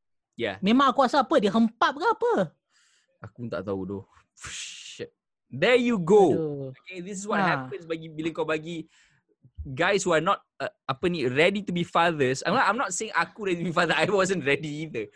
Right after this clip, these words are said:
Speaker 1: Tapi these are dipshit, mentally unstable guys being fathers tau. Macam,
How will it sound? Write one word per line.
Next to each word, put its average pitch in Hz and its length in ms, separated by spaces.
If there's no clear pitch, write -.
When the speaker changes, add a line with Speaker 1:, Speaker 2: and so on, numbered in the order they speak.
Speaker 1:
Tapi 277 320
these 302 180
are 220 140
dipshit, 196 640
mentally 214 480
unstable 190 560
guys 175 480
being 156 260
fathers 151 540
tau. 117 100
Macam, 143 300